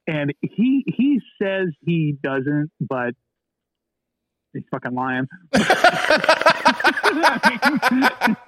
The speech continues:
He, <laughs> let's just be real. He, he wanted to date her. He wanted to date her. And, and I wanted to date this other girl who was going to, uh, the university that my wife was currently going to, uh, not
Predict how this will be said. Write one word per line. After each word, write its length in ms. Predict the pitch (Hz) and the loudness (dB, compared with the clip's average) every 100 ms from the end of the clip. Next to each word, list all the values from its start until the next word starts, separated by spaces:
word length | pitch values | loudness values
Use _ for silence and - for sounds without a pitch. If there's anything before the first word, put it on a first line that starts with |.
| 311 - - _ - 294 277 214 | -6 -6 -8 _ -8 -6 -6 -8
He, 340 | - - 240 214 - | -10 -6 -4 -4 -4
<laughs> 120 | 226 | -2
let's 320 | 196 190 175 151 - | -2 0 -2 -4 -4
just 100 | 170 - - | -6 -4 -4
be 100 | 160 | -2
real. 240 | 160 156 - - _ _ _ | -2 -4 -10 -20 _ _ _
He, 280 | 185 226 190 147 | -6 -2 0 2
he 140 | 247 | 0
wanted 260 | 262 214 180 | 0 -2 0
to 80 | |
date 240 | 160 160 143 | -2 -2 -2
her. 160 | 123 113 _ _ _ | -4 -8 _ _ _
He 100 | - | -4
wanted 280 | 180 180 175 | -2 0 0
to 40 | 175 | 0
date 220 | 185 196 | -2 -4
her. 160 | 151 - _ _ _ _ _ _ _ | -6 -12 _ _ _ _ _ _ _
And, 420 | 156 156 151 151 - _ - | -6 -4 -2 -4 -6 _ -6
and 160 | 147 | -4
I 320 | 139 143 170 | -2 -4 0
wanted 320 | 208 175 170 135 | 2 2 0 -2
to 60 | |
date 340 | 127 143 143 - | 0 0 0 -2
this 160 | 156 139 - | -4 -4 -4
other 180 | 170 269 | -4 -2
girl 340 | 240 139 123 120 | 0 -2 -4 -2
who 180 | 151 139 | 0 2
was 180 | 139 120 139 | 0 -2 -6
going 240 | 147 135 131 | -4 -2 -2
to, 320 | 147 131 123 123 - | -2 0 0 -2 -4
uh, 240 | 127 117 113 - | -4 -2 -4 -4
the 80 | 131 | -4
university 680 | 131 131 143 175 139 127 123 _ | -2 -2 -2 -2 -2 -2 -2 _
that 360 | 127 139 123 120 - _ _ | -6 -4 -4 -6 -10 _ _
my 220 | 151 127 | -6 -4
wife 280 | 123 139 156 - | -2 -2 -4 -4
was 140 | 127 - | -6 -6
currently 340 | - 233 190 147 | -4 -2 -2 -2
going 280 | 135 127 127 | -2 -2 -2
to, 260 | 127 123 123 - 135 | -2 -2 -2 -6 -6
uh, 220 | 120 117 | -6 -6
not 200 | - 135 | -4 -6